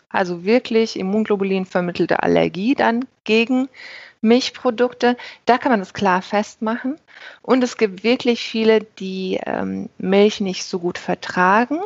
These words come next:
Das hängt mit dem Protein zusammen und mit der Darmbarriere ganz viel. Und, ähm, trotzdem ist es ganz wichtig, nicht pauschal zu sagen,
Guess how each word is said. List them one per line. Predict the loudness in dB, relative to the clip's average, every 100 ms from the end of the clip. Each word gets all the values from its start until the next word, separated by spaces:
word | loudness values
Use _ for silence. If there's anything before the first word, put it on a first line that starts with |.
| -8 _ -20 -20 -8 -2
Das | 0 2
hängt | 2 2
mit | -2 -2
dem | -2
Protein | -4 -2 0 0 0
zusammen | -4 2 2 2
und | -2
mit | -4
der | -2 0
Darmbarriere | 2 2 2 2 2 0 0
ganz | 0 0 -2 -8
viel. | -10 -6 -4 -4 -6 _ -20 -20 -20 -20 _
Und, | 0 2 0 0
ähm, | 2 2 0 -6 -12 _ _ _ _ -6
trotzdem | -2 -2 0 -2
ist | -2
es | -4
ganz | 0 0 0
wichtig, | -4 -6 -8 -6
nicht | -6 -6
pauschal | -4 -2 0 4 2 0
zu | -8 -10
sagen, | -2 2 2 2 -4